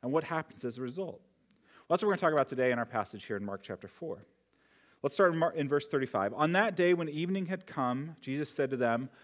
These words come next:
'Let's go to the other side.'" He's talking about the other side of the Sea of Galilee from where they are at this point. In verse thirty-six, "Leaving the crowd, they took him with them in the boat, just as he was, and other boats were with them,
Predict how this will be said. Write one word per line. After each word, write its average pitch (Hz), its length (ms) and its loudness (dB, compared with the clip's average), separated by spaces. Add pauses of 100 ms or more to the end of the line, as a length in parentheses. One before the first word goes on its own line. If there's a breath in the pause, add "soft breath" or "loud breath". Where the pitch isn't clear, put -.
(140 loud breath)
'Let's 185 320 2
go 147 260 4
to 156 60 -4
the 139 100 2
other 120 140 0
side.'" 156 580 -4 (640)
He's 135 80 -14
talking 151 140 0
about 139 100 -2
the 143 80 -4
other 156 240 2
side 135 300 -2
of 135 40 -2
the 135 80 -2
Sea 143 200 -2
of 123 80 -2
Galilee 135 340 2
from 107 180 -10
where 107 140 -2
they 107 140 0
are 101 180 0
at 95 80 -8
this 110 100 -14
point. 92 320 -16 (680 soft breath)
In 120 80 -4
verse 131 220 0
thirty-six, 135 680 0 (300 soft breath)
"Leaving 208 320 2
the 202 80 0
crowd, 151 580 4
they 143 140 2
took 196 320 -6
him 143 400 0 (420 soft breath)
with 143 320 -2
them 131 220 4
in 131 100 -2
the 160 80 -6
boat, 123 280 0
just - 220 -10
as 170 100 -8
he 196 60 -6
was, 113 460 -4 (240 soft breath)
and 107 100 -14
other 156 220 4
boats 156 320 2
were 185 60 2
with 127 260 -2
them, 127 300 -4